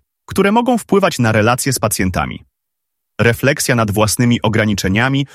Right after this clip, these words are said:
oraz gotowość do ich przezwyciężania to nieodzowne elementy efektywnej opieki. Szczególnego znaczenia nabiera także otwartość na zrozumienie tożsamości kulturowej drugiego człowieka.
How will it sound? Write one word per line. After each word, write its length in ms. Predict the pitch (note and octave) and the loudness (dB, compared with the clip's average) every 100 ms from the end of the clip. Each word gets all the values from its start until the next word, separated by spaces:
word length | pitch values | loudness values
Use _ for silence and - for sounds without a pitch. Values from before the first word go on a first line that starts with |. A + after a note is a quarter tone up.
| - - - | -20 -18 -2
oraz 260 | D3 C3+ | 0 2
gotowość 600 | B2+ C#3+ G#3 G#3+ C3 - | 0 0 0 0 0 0
do 100 | G#2 | -2
ich 180 | G#2 G2+ | -2 -2
przezwyciężania 920 | - A2+ G2 F#2+ G2 F#2+ C3+ C#3 G#2+ - _ _ - | -2 -2 -2 -2 0 0 0 0 -2 -4 _ _ -2
to 140 | C3+ | 2
nieodzowne 800 | D3 G#3+ F#3+ B2 A2 D#3+ F3 F3 | 2 2 0 0 0 2 0 0
elementy 520 | A2 G#2+ A#2 B2 C3+ | 0 2 0 0 -2
efektywnej 600 | A2 G#2+ F2+ A2 G#2+ A2 | -2 -4 -2 -2 0 0
opieki. 500 | F#2 - E2 - - _ _ _ _ _ _ _ _ | -2 -4 -6 -6 -14 _ _ _ _ _ _ _ _
Szczególnego 600 | - D#3 C#3+ D#3+ G#3 F3+ A#2 | -4 -2 2 0 0 -2 0
znaczenia 500 | A#2 G#2+ - G2+ A2+ | 0 -2 -2 -2 0
nabiera 380 | A2+ B2 G3+ | 0 0 -2
także 380 | F3+ D3+ B2+ C3+ | -2 -2 0 -2
otwartość 720 | G#2+ G2+ - C#3+ D3 C3 B2 G#2+ | -2 -4 -2 -2 -2 -4 -4 0
na 160 | G#2+ | 0
zrozumienie 580 | G2+ A2+ G#2 A#2 B2+ A#2+ | 2 0 0 0 0 0
tożsamości 680 | - A#2+ - A2+ B2+ - A2+ | 0 -2 0 0 0 -2 -2
kulturowej 580 | A2+ G2+ G#2+ A2 A2 G#2 | -2 -2 0 0 2 0
drugiego 420 | G2 G2+ A#2 A2 | 0 0 0 0
człowieka. 580 | - G2+ F#2 D#2+ G#1+ | 0 0 0 -2 -8